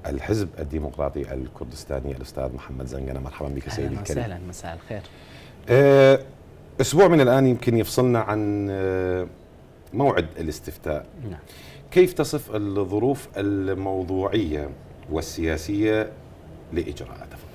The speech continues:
Speaker 2: نعم، آه، طبعًا إيوا رباش، مساء الخير، تحية
Speaker 1: حياك
Speaker 2: لكم.
Speaker 1: مساء
Speaker 2: تشاو تساغ بسباس. ومز-، من مزايا المشاكل الأخيرة التي حصلت
Speaker 1: مم.
Speaker 2: أنه تعلمنا لغة بعض أكثر من اللازم.
Speaker 1: نعم.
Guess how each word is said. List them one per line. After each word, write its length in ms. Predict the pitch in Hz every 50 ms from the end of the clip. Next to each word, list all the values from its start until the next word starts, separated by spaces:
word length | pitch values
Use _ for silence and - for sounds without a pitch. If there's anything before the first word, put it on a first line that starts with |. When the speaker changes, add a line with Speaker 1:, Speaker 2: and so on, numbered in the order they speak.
| - - - - -
Speaker 2:
نعم، 420 | 135 123 98 87 95 92 90 95
آه، 340 | 92 90 90 92 92 90 87 -
طبعًا 300 | - 101 98 98 107 98
إيوا 280 | - 120 120 117 113 110
رباش، 540 | 107 113 107 123 117 113 - - - - 110
مساء 280 | 98 - - 101 95
الخير، 300 | 95 92 - - 107 101
تحية 320 | - - 120 - - 76 82
Speaker 1:
حياك 180 | 110 107 104
Speaker 2:
لكم. 240 | 110 - 73 - 110
Speaker 1:
مساء 340 | 110 78 73 117 113 113 110 -
Speaker 2:
تشاو 240 | - 101 92 92 92
تساغ 340 | 90 - - 113 117 101 95
بسباس. 520 | 92 85 - - - 113 117 104 - - - - - - - - - - -
ومز-، 460 | 120 120 120 123 123 120 120 110 120
من 200 | 123 127 135 131
مزايا 600 | 127 127 120 110 143 143 143 135 123 117 113 104 92
المشاكل 540 | 113 110 110 - - 135 123 123 - 113 110
الأخيرة 380 | 107 101 107 - 127 120 120
التي 280 | 113 113 113 110 - 104
حصلت 500 | 90 - 131 - - 107 101 101 90 -
Speaker 1:
مم. 380 | - - - - - - 117
Speaker 2:
أنه 600 | 117 117 117 113 110 110 110 107 104 104 101 101
تعلمنا 640 | 98 - - 101 95 117 117 120 131 135 135 127 117
لغة 240 | 117 123 107 120 117 - -
بعض 220 | - 113 120 104 90 - -
أكثر 380 | 135 135 - - 123 110 117 - - -
من 160 | 113 113 113
اللازم. 420 | 110 104 101 104 101 104 98 78 95
Speaker 1:
نعم. 100 | 95